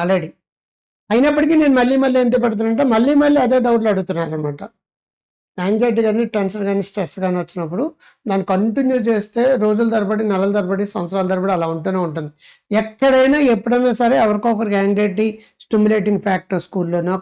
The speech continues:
కాలేజీలోనో, ఆఫీసులోనో, ఎగ్జామ్ రాసేటప్పుడు ఒక సడన్‌గా మనకు వచ్చినప్పుడు పెద్ద పెద్ద టెక్నిక్‌లన్నీ ప్రాక్టీస్ చేసుకుంటూ కూర్చోలేం. సింపుల్ టెక్నిక్ చెప్తున్నాను.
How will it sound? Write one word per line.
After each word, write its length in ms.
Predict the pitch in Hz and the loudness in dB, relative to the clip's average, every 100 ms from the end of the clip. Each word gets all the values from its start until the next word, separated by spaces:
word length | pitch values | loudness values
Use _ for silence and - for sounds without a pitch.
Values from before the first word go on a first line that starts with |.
| 180 | -2
కాలేజీలోనో, 500 | 175 170 170 170 185 175 | -2 -2 -2 -2 -2 -2
ఆఫీసులోనో, 640 | 160 170 160 170 165 175 180 _ _ _ | -2 -4 -6 -4 -4 -4 -6 _ _ _
ఎగ్జామ్ 360 | 185 160 196 190 | -10 -2 0 2
రాసేటప్పుడు 720 | 180 - 175 175 170 190 202 - _ _ - | 0 -2 -4 -2 0 -2 -2 -8 _ _ -12
ఒక 240 | 208 202 | -6 -6
సడన్‌గా 540 | - 214 196 247 277 | -4 -2 0 2 2
మనకు 280 | 262 233 208 | 2 0 0
వచ్చినప్పుడు 560 | 202 - 233 226 208 247 233 214 226 _ _ | -2 0 0 0 0 0 0 -2 -4 _ _
పెద్ద 220 | 196 175 220 | -6 -2 0
పెద్ద 160 | 220 214 | 0 -2
టెక్నిక్‌లన్నీ 580 | 214 - 233 220 208 214 | -4 -2 -2 0 0 0
ప్రాక్టీస్ 540 | 214 196 185 220 196 | 0 -2 -2 -6 -4
చేసుకుంటూ 420 | 202 - 202 180 202 | -6 -6 -6 -4 -4
కూర్చోలేం. 420 | 185 147 196 170 170 | -8 -4 -2 -2 -6
సింపుల్ 560 | - 285 311 339 311 233 | 0 0 0 -2 -4 -4
టెక్నిక్ 420 | 220 214 208 208 | -6 -4 -4 -4
చెప్తున్నాను. 420 | 190 - 180 151 | -10 -6 -6 -6